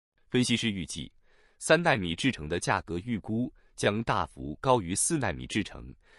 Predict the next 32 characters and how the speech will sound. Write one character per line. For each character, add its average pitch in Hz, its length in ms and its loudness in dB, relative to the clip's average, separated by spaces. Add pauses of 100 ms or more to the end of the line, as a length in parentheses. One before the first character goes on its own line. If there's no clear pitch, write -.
(140)
将 113 200 4
对 98 200 0
台 92 200 2
积 123 140 -4
电 120 160 0
的 69 140 -8
代 104 180 2
工 101 200 -4
收 107 200 -2
入 92 200 -8 (200)
拥 117 160 0
有 - 200 -6
重 165 220 0
大 - 180 -8
贡 78 180 -8
献， 65 220 -8 (360)
使 95 220 -2
台 90 200 2
积 117 140 -4
电 110 300 -2
二 135 160 6
零 101 120 -2
二 160 140 0
五 - 160 -6
年 - 180 -10
的 73 180 -4
晶 139 220 -4
圆 65 200 -8
代 92 180 0
工 104 180 -4
收 101 200 -2
入 110 200 -8